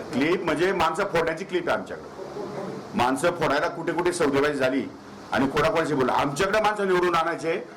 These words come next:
आणि आमचे माणसं तिकडे जाऊन त्यांची सौदा करायचा, अशी ही पद्धत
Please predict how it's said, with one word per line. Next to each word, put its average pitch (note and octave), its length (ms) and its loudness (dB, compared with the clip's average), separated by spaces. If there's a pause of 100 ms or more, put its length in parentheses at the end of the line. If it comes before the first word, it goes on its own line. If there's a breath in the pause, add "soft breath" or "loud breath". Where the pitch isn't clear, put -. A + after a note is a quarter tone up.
(180)
आणि C#3+ 140 2
आमचे D3 320 2
माणसं G3+ 240 2
तिकडे F#3 260 -2
जाऊन F#3 160 2
त्यांची F#3 300 0
सौदा C3+ 320 2
करायचा, B2+ 480 0 (380)
अशी D3+ 240 2
ही E3+ 240 0
पद्धत G3 280 2